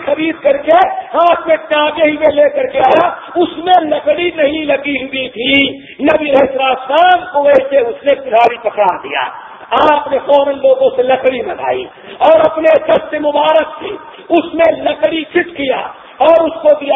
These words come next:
کہا، "سو اور لے کر کے جاؤ۔" اظہار، اظہار،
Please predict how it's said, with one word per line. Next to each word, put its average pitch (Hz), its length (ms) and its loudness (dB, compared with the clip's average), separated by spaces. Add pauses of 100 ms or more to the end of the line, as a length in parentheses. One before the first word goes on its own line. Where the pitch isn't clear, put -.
کہا، 254 180 4
"سو 294 420 4
اور 311 520 -2
لے 302 180 4
کر 285 160 -4
کے 254 140 0
جاؤ۔" 254 340 0 (380)
اظہار، 320 640 4 (540)
اظہار، 320 580 2